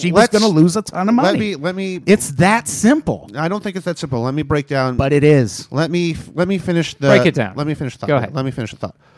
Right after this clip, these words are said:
Speaker 2: So what you're saying is that Courtney Love probably cheated on Kurt Cobain.
Speaker 3: Okay.
Speaker 2: That she, they talked about divorce. She probably knew,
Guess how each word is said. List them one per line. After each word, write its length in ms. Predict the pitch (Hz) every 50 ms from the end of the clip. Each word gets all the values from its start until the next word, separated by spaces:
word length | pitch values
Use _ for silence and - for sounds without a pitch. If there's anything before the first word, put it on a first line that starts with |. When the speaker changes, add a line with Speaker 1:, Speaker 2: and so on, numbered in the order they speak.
| _ _ -
Speaker 2:
So 220 | - 208 214 185
what 140 | 156 175 170
you're 160 | 175 190 220
saying 280 | - - 196 180 165 131
is 160 | 143 135 120
that 200 | 135 127 120 -
Courtney 320 | - - 170 165 170 170
Love 380 | 151 143 131 123 123 120 123 - _ _ _ _ _ _ -
probably 720 | - - 151 147 143 156 165 175 165 175 156 156 147 147
cheated 300 | 143 - 135 123 120 107
on 120 | 110 104
Kurt 220 | 98 - 113 101 -
Cobain. 280 | - 113 101 92 - - _ _ _
Speaker 3:
Okay. 200 | - - 113 135 139 _ _ _ _ _ _ _ _ _ -
Speaker 2:
That 260 | 120 127 - - -
she, 300 | - - - 135 127 123 - _ - - - - - 139 127
they 340 | 131 139 - 139 131 139 135
talked 380 | 139 - - 165 165 175 - -
about 320 | 151 147 147 143 143 _
divorce. 600 | - 143 123 120 123 117 107 98 92 - - - - _ _ _ _ _
She 220 | _ - - 143 139
probably 920 | 143 - - - - 143 143 156 160 160 156 143 143 143 139 139 135 123 123
knew, 460 | 123 123 131 135 131 127 127 -